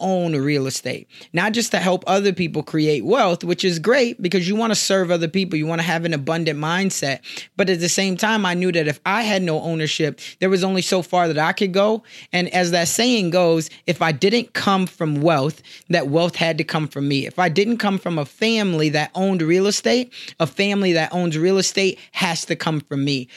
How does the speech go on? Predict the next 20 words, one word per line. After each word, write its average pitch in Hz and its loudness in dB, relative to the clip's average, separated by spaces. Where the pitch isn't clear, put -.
So 220 0
all 254 4
of 240 0
those 208 0
things 214 2
of, 160 2
of 160 0
what 165 2
I 196 0
said 196 0
to - -2
myself 160 0
when 156 -4
I 147 0
first 175 0
got 151 0
into 147 -4
the 143 -2
business, 156 -2
and 151 -2